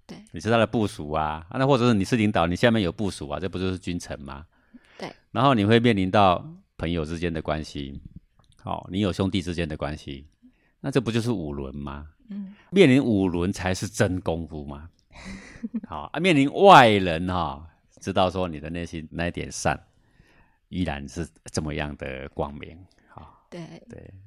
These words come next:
Speaker 2: 你的善一点缺损都没有。但是当你面临家里，尤其越亲近的时候，你就更知道说，在你含藏室里面哈，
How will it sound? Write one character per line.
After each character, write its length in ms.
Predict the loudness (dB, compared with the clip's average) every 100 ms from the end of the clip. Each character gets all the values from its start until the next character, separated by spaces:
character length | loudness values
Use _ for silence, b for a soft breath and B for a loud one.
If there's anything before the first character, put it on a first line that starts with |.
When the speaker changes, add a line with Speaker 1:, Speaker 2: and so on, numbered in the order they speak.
| -16
Speaker 2:
你 100 | -10
的 140 | -6
善 240 | -2 -4 -4
一 100 | -6
点 240 | -4 -6 -8 _ _
缺 240 | -4 0 0
损 220 | -2 -10
都 120 | -12
没 200 | -12 -14 -16
有。 80 | -12
但 120 | -10
是 120 | -8
当 200 | -6 -6
你 80 | -4
面 200 | -2 -2
临 180 | -2 -6 -10 _ -6
家 280 | 2 2
里， 100 | 2
尤 100 | -4
其 120 | -8 -6
越 160 | -4
亲 260 | -4 -6 -6
近 180 | -6 -8
的 80 | -10
时 200 | -14 -12
候， 160 | -14 -16 B B B B _
你 100 | -6
就 140 | -4
更 180 | 0 -2
知 140 | -2
道 160 | -2 -2
说， 220 | -2 -6 -2
在 140 | -2
你 140 | -2
含 280 | -6 -4 -4
藏 240 | -2 -4 -6
室 280 | -6 -6
里 180 | -6 -8
面 240 | -6 -6 -8
哈， 240 | -14 -16